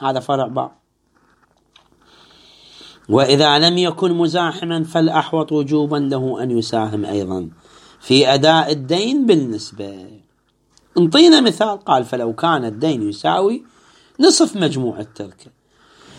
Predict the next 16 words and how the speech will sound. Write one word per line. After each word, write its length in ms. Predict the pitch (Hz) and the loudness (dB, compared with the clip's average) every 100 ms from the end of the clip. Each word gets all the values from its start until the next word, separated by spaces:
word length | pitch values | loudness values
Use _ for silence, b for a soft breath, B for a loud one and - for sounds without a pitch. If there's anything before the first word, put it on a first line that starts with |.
| B B B B B B _ _ _ - | B B B B B B _ _ _ 2
<coughs> 760 | - - 254 - 208 170 160 196 | 4 4 2 2 -2 -2 -6 -10
التركة 440 | - 370 - 262 | -6 -6 -6 -8
اللي 140 | 247 | -6
عافها 420 | 240 - 285 - 262 | -6 -4 -6 -4 -4
المرحوم 760 | 233 196 190 202 190 185 185 _ - | -4 -4 -4 -4 -2 -4 -6 _ 0
قيمتها 460 | 233 240 226 - | 2 2 2 0
خلينا 280 | 214 214 190 | 0 0 -2
نفترض 420 | 170 190 196 226 - - - _ _ _ _ _ _ _ _ _ _ _ b b b b b b - | -6 -4 -2 -2 -6 -18 -20 _ _ _ _ _ _ _ _ _ _ _ b b b b b b 0
أربعمائة. 600 | 180 165 156 117 117 - - _ _ _ _ _ _ _ _ _ _ _ _ _ _ _ _ _ _ _ _ _ _ _ _ _ _ _ _ - _ b b b b _ | 2 4 2 0 -6 -10 -20 _ _ _ _ _ _ _ _ _ _ _ _ _ _ _ _ _ _ _ _ _ _ _ _ _ _ _ _ -20 _ b b b b _
فلو 320 | - 147 143 | 2 4 4
كان 320 | 135 196 180 143 | 2 0 2 0
الدين 460 | 117 156 156 110 | -2 -2 0 -2
يساوي 400 | 107 156 127 104 | -4 -2 -2 -2
نصف 340 | 147 - 113 107 | -4 -8 -10 -10
مجموع 400 | 98 107 185 202 | -8 -6 -4 -6
التركة، 480 | - 90 85 - | -10 -14 -14 -20